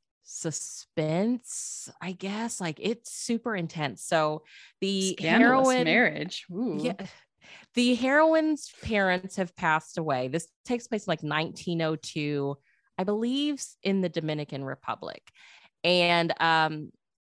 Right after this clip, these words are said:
Speaker 1: so she's, she lives with her brother. He runs the show. Historical things. Okay. I don't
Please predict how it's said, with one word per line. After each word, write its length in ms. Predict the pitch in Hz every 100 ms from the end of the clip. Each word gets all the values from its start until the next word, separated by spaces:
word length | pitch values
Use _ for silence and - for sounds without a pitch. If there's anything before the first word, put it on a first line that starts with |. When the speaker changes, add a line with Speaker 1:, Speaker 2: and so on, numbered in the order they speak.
| _
Speaker 1:
so 160 | - 208
she's, 680 | - 233 202 202 180 - - _ _ _ _ _ -
she 140 | 170
lives 200 | 160 156
with 120 | 160
her 100 | 170
brother. 420 | 139 147 127 98 139
He 380 | 151 147 147
runs 460 | 143 139 139 135 135
the 100 | 143
show. 360 | - 120 87 139
Historical 600 | 165 - 190 170 156 139
things. 420 | 156 131 120 120
Okay. 380 | 139 156 139 -
I 140 | 143
don't 180 | 143 139